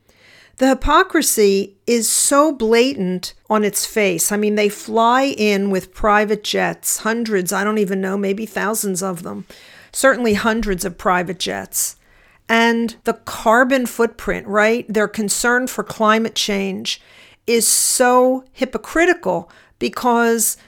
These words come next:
the emissions from those planes in the to and the from Davos, from the various parts of the world,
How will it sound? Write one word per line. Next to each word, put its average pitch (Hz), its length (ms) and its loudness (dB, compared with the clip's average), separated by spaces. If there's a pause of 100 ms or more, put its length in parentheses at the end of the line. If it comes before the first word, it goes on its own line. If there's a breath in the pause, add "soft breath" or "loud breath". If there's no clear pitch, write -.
(140 soft breath)
the 226 160 0
emissions 233 640 2
from 208 220 -2
those 226 340 2
planes 226 720 -2
in 220 140 2
the 208 80 0
to 254 580 2
and 208 180 0
the 202 60 -2
from 208 680 0 (120)
Davos, 208 640 0
from 214 160 -4
the 214 80 0
various 226 480 2
parts 208 400 -2
of 202 120 -4
the 214 100 0
world, 202 600 -2